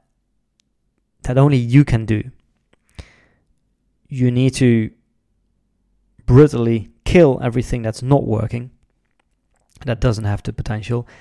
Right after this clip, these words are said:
and focus more on projects that have, do more of that. And, um, that's the reason for which I stopped with those pro-, projects, and, uh, we're doubling down on things here with Creator Smarts. It's all about that,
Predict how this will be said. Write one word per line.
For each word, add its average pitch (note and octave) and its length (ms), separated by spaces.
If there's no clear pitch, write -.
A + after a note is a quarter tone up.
and G#2+ 120
focus A#2 340
more A2 160
on - 80
projects - 480
that - 140
have, A2 500
do A#2 140
more A2 200
of G#2+ 140
that. - 300
And, A2 380
um, G#2 280
that's B2 180
the A#2+ 80
reason A#2+ 340
for A#2+ 200
which A#2 320
I G#2+ 300
stopped - 380
with A#2+ 80
those B2 160
pro-, B2+ 240
projects, B2+ 480
and, A#2 260
uh, A2+ 220
we're A#2+ 140
doubling A2 380
down G#2+ 280
on B2 80
things G#2+ 320
here G#2+ 300
with A2+ 340
Creator A2+ 320
Smarts. - 440
It's - 200
all C3 180
about A2 340
that, G#2+ 260